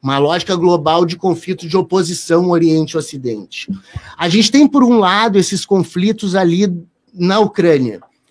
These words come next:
que estão muito ligados à questão energética, à questão alimentar, à segurança energética da Europa, né, e tudo isso afeta. E a gente tem, por outro lado,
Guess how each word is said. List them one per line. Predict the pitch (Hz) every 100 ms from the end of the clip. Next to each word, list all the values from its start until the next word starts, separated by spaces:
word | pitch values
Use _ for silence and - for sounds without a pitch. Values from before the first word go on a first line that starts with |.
| _ _ _
que | 156
estão | - 185
muito | 196 220 208
ligados | 202 170 170 175 147
à | 160
questão | 165 - 175
energética, | 175 165 139 123 156 196 214 - 175
à |
questão | - 147 170 165
alimentar, | 160 160 151 143 - 147 175 196
à | 170
segurança | - 156 165 165 170 175
energética | 160 131 160 156 -
da | 151
Europa, | 156 151 143 143 190 - 180 - _ _
né, | 139 147
e |
tudo | - 185 165
isso | 214 214
afeta. | 214 143 117 _ - _
E | 185 233
a |
gente | 208 277 -
tem, | 277 294
por | 254 254
outro | 262 294 294 220
lado, | 190 202 247 208 131 120